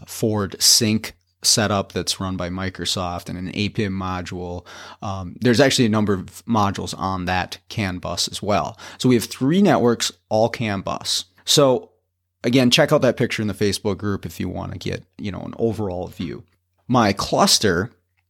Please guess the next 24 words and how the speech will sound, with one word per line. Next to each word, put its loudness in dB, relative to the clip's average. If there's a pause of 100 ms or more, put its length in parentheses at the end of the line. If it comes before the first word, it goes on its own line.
(120)
is 6
present 2
on -2
the -6
high-speed -2 (100)
can 2 (380)
and 4 (100)
the -2
infotainment 2 (200)
can. -8 (180)
So 4 (680)
what 4
I 6
wanna 2
do 2
here -2 (220)
is 0
figure 2
out -4 (840)
which 2
network 0 (100)
is -2 (180)
becoming -6
active. -8